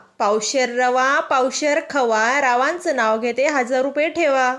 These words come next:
तार गेले, पत्र गेले, नंतर मोबाईल आले, तार गेले, पत्र गेले, नंतर मोबाईल आले, रावांशी लग्न करून सौभाग्यवती मी झाले. स्टीलच्या ताटात खडी साखरीचे खडे, स्टीलच्या ताटात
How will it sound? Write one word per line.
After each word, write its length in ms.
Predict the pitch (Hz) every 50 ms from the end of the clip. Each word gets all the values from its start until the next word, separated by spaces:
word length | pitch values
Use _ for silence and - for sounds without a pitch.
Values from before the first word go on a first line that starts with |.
| 269 - _ _ -
तार 380 | - 262 262 277 302 349 403
गेले, 400 | 381 320 349 320 302 285 285 294
पत्र 360 | 285 294 - 294 285 - 302
गेले, 480 | 330 359 381 330 330 277 262 262 262 285
नंतर 400 | 320 294 277 269 269 285 359 370
मोबाईल 460 | 370 349 330 294 254 254 233 226 226
आले, 380 | 214 208 208 208 214 214 226 269 370 453 - - _ _ _ _ -
तार 340 | 262 247 247 247 240 233 240
गेले, 400 | 233 220 240 233 240 240 240 269
पत्र 460 | 294 - - 277 269 - 247 247 247
गेले, 380 | 233 220 240 233 233 240 247 277
नंतर 440 | 285 285 262 262 262 262 330 339 370
मोबाईल 440 | 339 311 285 269 233 254 247 233 196
आले, 440 | 202 208 208 214 214 220 233 269 370 - - - _ _ -
रावांशी 760 | - 233 240 247 254 277 311 370 440 508 480 - 392 370 302
लग्न 340 | 294 277 262 269 262 262 262
करून 400 | 254 262 269 262 269 294 339 392
सौभाग्यवती 920 | 381 - 339 294 302 247 294 294 320 330 349 403 403 392 381 381 381 339
मी 160 | 311 320 320
झाले. 640 | 294 294 330 302 262 240 240 240 240 254 254 254 - -
स्टीलच्या 600 | - - - 302 294 302 339 370 370 370 427 415
ताटात 460 | 415 415 359 311 294 294 294 294 339 359 - -
खडी 220 | 339 359 349 359
साखरीचे 540 | 359 359 302 311 349 339 359 359 370 440 427 -
खडे, 360 | 339 339 294 247 202 170 202
स्टीलच्या 520 | - - - 285 285 277 277 - 302 277
ताटात 460 | 269 - 262 262 254 269 269 285 330